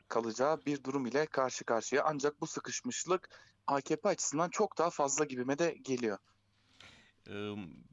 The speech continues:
Speaker 2: yeryüzü sofralarından bir, eee, saldırı haberi düştü biraz önce. Eee, eğer o gerginlik de başladıysa daha ilk iftar gecesinden İhsan Eli Açık'ın, eee, ve yönelik bir şey olduğuna dair bir haber gözüme ilişti.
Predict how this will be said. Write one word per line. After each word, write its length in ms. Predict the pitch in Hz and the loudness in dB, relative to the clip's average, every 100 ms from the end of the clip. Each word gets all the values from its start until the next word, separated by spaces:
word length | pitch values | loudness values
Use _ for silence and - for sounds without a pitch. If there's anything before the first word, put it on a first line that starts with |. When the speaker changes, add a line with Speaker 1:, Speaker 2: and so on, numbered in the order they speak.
| - 78 104 - | -18 -18 -16 -12
Speaker 2:
yeryüzü 460 | 101 107 127 123 | -8 -6 -8 -10
sofralarından 800 | 117 117 - 107 104 104 117 123 | -10 -12 -8 -8 -8 -8 -8 -8
bir, 220 | 98 - - | -10 -14 -18
eee, 400 | - 87 92 82 | -12 -12 -10 -12
saldırı 420 | 82 90 90 90 | -12 -10 -10 -10
haberi 360 | 98 87 87 82 | -10 -10 -10 -12
düştü 320 | 85 - 87 | -16 -18 -16
biraz 240 | 98 95 90 | -12 -10 -8
önce. 480 | 87 87 110 117 - - | -8 -8 -10 -12 -14 -20
Eee, 60 | 98 98 90 92 92 87 - - - | -16 -14 -14 -14 -14 -16 -18 -20 -14
eğer 300 | 110 101 104 - | -10 -8 -8 -10
o 200 | 101 92 | -14 -10
gerginlik 560 | 95 95 101 107 - | -8 -8 -8 -10 -10
de 120 | 101 90 | -10 -8
başladıysa 680 | 95 - 95 123 - 90 | -10 -10 -10 -10 -10 -10
daha 180 | 87 90 | -8 -8
ilk 220 | 92 - | -12 -16
iftar 300 | 101 - 87 | -14 -8 -8
gecesinden 680 | 87 87 90 - 95 117 127 - - - - _ | -6 -10 -10 -8 -6 -4 -6 -12 -20 -20 -20 _
İhsan 300 | - 104 113 | -14 -8 -4
Eli 220 | 107 104 113 | -4 -4 -6
Açık'ın, 420 | - 104 95 - - | -6 -10 -10 -12 -14
eee, 560 | 95 95 92 95 90 90 - - - - - - - - | -12 -10 -10 -10 -10 -14 -14 -14 -14 -20 -20 -20 -20 -12
ve 120 | 101 | -8
yönelik 380 | 104 98 95 - | -6 -6 -8 -10
bir 80 | 101 | -12
şey 220 | - 101 | -10 -8
olduğuna 460 | 95 92 95 92 90 | -10 -10 -10 -8 -8
dair 300 | 90 92 - | -8 -10 -12
bir 120 | 98 - - - - - | -14 -14 -20 -20 -20 -20
haber 300 | - 95 104 | -14 -8 -8
gözüme 380 | 95 95 92 98 | -6 -8 -6 -6
ilişti. 540 | 95 95 - 120 127 | -6 -10 -10 -8 -10